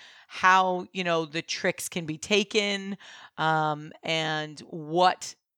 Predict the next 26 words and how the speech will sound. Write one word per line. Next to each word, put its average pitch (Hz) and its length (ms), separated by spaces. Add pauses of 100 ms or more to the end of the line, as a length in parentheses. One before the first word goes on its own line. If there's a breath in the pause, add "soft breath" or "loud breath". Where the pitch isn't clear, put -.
(100)
tricks - 380
can 156 160
be 135 120
taken. - 440 (360)
I 330 160
liked 415 260
the 208 200
art 202 320
a 180 80
lot. 175 400 (480)
It - 40
was - 380
almost 220 380
a 190 60
stained 208 360
glass 175 300
style, 147 340
and 156 100
I 170 100
know 190 180
Mikey 185 320
talked 165 340
to 160 60
the, 156 260
uh, 147 380
designer. 160 580